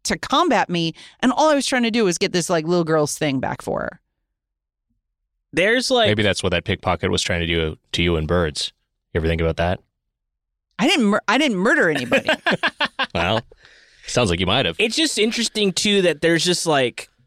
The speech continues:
Speaker 2: there's just stuff in the game I just know that I'm not doing. I see that I could hide if I wanted to. I've never hid. I've not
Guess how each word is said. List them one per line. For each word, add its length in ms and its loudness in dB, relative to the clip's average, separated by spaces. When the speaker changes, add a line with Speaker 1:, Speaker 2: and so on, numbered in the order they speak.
Speaker 2:
there's 200 2
just 160 0
stuff 340 0
in 80 2
the 80 2
game 340 0
I 120 0
just 160 -2
know 260 2
that 100 0
I'm 80 0
not 260 -2
doing. 480 0
I 140 4
see 240 0
that 120 4
I 80 0
could 160 -2
hide 260 2
if 80 0
I 80 0
wanted 360 -2
to. 260 -4
I've 220 2
never 360 2
hid. 400 0
I've 180 0
not 240 0